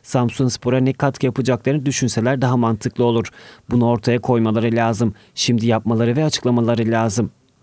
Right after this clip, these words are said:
Gençlik ve Spor Bakanı Akif Çağatay Kılıç'ın ve milletvekillerinin "Samsunspor'u nasıl kurtarırızın" derdinde olduğunu vurgulayan Göksel sözlerini şöyle sürdürdü. "Samsunspor hepimizin. Bu bir siyasi ranta çevrilmemeli. Fuzuli şeylere gerek yok.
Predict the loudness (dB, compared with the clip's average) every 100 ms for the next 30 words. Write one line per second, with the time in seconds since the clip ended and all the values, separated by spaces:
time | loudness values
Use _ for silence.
0 | _ 0 0 0 0 0 -2 0 0 2
1 | 2 2 2 0 -2 0 0 0 0 0
2 | 0 0 0 2 2 2 0 -2 -2 0
3 | 2 2 2 0 0 0 0 -2 -2 -2
4 | 0 0 0 -2 -4 -2 0 0 0 0
5 | 2 2 2 0 2 2 2 2 2 0
6 | 2 2 2 2 0 0 0 0 0 0
7 | 0 2 2 2 2 0 0 0 0 0
8 | 0 -2 -6 _ -20 -20 -16 -4 0 0
9 | 0 -2 -2 -2 0 0 0 0 0 -2
10 | -6 -20 -4 -2 0 0 0 2 0 0
11 | 0 0 0 -2 0 0 2 2 2 2
12 | 0 -2 _ _ -4 0 0 0 0 0
13 | 0 0 0 0 0 0 -2 -2